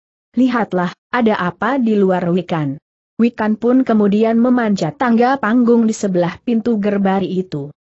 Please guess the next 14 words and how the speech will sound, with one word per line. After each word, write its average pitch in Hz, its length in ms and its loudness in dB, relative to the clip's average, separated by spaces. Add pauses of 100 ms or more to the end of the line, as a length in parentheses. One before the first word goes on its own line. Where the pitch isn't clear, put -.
(320)
Ketika 226 420 -4
ia 170 300 0
berada 208 560 0
di 220 160 0
atas 185 320 -4
panggungan, 220 720 0 (240)
maka 214 400 -2
dilihatnya 196 720 0
Ki 240 480 -2
Wigati 220 560 0
berjalan 208 560 0
di 240 80 2
padang 208 320 0
rumput 190 420 0